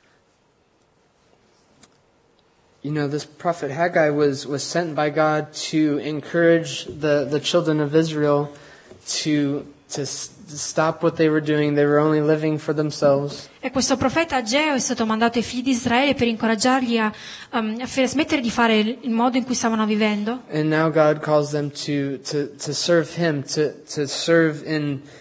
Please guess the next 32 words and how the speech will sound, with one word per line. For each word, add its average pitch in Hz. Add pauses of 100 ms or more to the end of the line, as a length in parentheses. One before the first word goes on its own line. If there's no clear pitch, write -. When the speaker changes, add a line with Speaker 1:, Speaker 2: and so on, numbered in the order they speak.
(220)
Speaker 1:
this 139
rebuilding 156
of, 147
of 143
His 151
temple. 143 (220)
Speaker 2:
E 262
adesso 247
il 262
Signore 247
li 254
sta 247
chiamando 240
a -
servire 226
Lui 311
e 277
a 247
ricostruire 226
il 214
suo -
tempio. 226 (340)
Speaker 1:
So 156
let's 175
look 170
at 147
Haggai 165
chapter 165
one, 151
verses, 139
verse 147
fourteen. 135